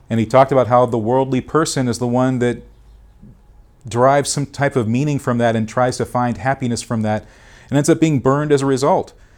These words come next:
because of the inconstancy, because of the stress, because of the whole not-selfness of that whole problem. We can't rely on those things as a source of happiness, because wherever gain is, there will be loss.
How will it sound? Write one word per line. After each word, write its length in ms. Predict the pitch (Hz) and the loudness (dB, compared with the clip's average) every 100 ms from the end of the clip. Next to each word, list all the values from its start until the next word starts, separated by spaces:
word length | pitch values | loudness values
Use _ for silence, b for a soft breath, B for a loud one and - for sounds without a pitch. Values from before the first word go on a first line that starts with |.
| b | b
because 400 | - 113 135 143 | -8 0 2 2
of 100 | 139 | 0
the 100 | 113 | 0
inconstancy, 760 | 113 104 110 107 - 104 - 104 | 0 -2 -2 -4 -4 -8 -4 -6
because 500 | 101 98 113 117 107 | -6 -6 -4 -2 -2
of 160 | 107 95 | -4 -6
the 80 | 101 | -8
stress, 360 | - 101 95 | -6 -6 -6
because 280 | - 101 107 | -6 -4 -4
of 80 | 101 | -2
the 120 | 104 | -2
whole 160 | 110 107 | 0 0
not-selfness 720 | 107 104 - 113 113 104 - | -4 -6 -8 -6 -6 -8 -6
of 100 | 92 | -6
that 220 | 95 95 | -6 -4
whole 220 | 107 107 | -4 -4
problem. 500 | - 113 127 107 80 - b b b b b b | -4 -2 -2 -2 -10 -14 b b b b b b
We 120 | 101 104 | -6 -4
can't 240 | 135 135 | -4 -2
rely 540 | 123 117 113 120 135 | 0 2 2 2 2
on 220 | 123 110 101 | 0 0 -2
those 240 | 98 - | -2 -4
things 520 | - 98 95 95 - | -6 -4 -4 -6 -8
as 220 | 98 101 | -8 -8
a 60 | 90 | -6
source 280 | - 101 101 | -4 -4 -4
of 80 | 98 | -4
happiness, 640 | 107 101 80 78 - - b b b b b | -4 -4 -10 -10 -10 -12 b b b b b
because 420 | 110 - 110 104 | -8 0 0 0
wherever 420 | 101 104 110 110 107 | 0 0 2 0 -2
gain 380 | 98 107 107 | -2 -2 0
is, 400 | 101 113 101 95 | 0 -2 -2 -4
there 140 | - 95 | -6 -6
will 120 | 90 | -6
be 140 | 95 | -6
loss. 640 | 92 92 92 92 90 - - | -6 -4 -2 -4 -6 -10 -12